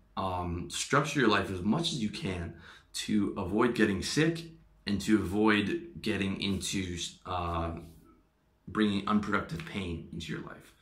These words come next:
Okay, it's very important. And the more important of the two to avoid is the physical pain, okay?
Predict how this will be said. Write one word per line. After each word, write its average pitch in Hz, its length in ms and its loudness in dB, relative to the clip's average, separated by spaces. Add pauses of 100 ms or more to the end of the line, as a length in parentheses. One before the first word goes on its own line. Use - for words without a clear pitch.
(320)
Okay, 98 160 -6
it's 95 120 -4
very 139 260 4
important. 107 380 0 (1400)
And 101 720 2 (1300)
the 110 160 2
more 151 240 10
important 127 360 6
of 107 60 4
the 104 80 0
two 117 260 4
to 107 80 6
avoid 92 300 0
is 87 120 -4
the 82 60 -12
physical 87 360 -4
pain, - 300 -10 (840)
okay? 82 360 -6